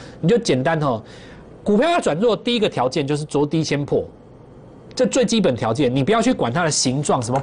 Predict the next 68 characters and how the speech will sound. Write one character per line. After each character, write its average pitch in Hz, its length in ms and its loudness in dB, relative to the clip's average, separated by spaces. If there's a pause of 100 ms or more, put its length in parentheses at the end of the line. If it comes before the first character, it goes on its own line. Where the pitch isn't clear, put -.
爆 190 160 4
量 170 220 0
长 139 160 -4
黑 170 120 0
讲 123 200 -2
一 135 40 -2
大 156 120 2
堆 170 120 0
K 165 220 2
线 170 160 0
的 135 60 0
那 156 100 0
个 160 80 2
术 135 240 2
语 113 40 2
都 160 60 0
不 147 220 2
用 156 180 2
了 104 100 -2
啦。 - 160 -8 (1200)
讲 - 140 -2
那 196 60 4
么 220 100 4
多， 214 160 4
其 151 160 -2
实 156 100 -2
你 147 120 -2
也 110 180 0 (100)
不， 120 160 -10
不 120 60 -2
见 147 160 0
得 123 60 2
有 98 160 0
用。 98 160 -2 (280)
就 170 120 0
第 214 180 0
一 214 40 2
个 160 100 2
嘛， 98 240 -4 (180)
你 131 120 0
昨 151 180 2
低 175 160 2
破 165 140 0
不 117 120 0
破？ 107 220 -4 (720)
破 285 180 2
了 170 80 4
以 170 40 2
后 202 80 2
你 135 80 -4
的 127 80 0
反 113 180 -4
应 143 100 -4
是 120 140 -8
什 101 80 -8
么？ - 80 -18 (100)
是 202 140 -4
急 185 300 0
杀 196 220 2
还 147 140 -2
是 165 80 -2
破 160 220 0
了 131 60 0
以 - 20 0
后 147 60 0
抽 143 180 -4
上 120 160 -4
来？ 90 160 -12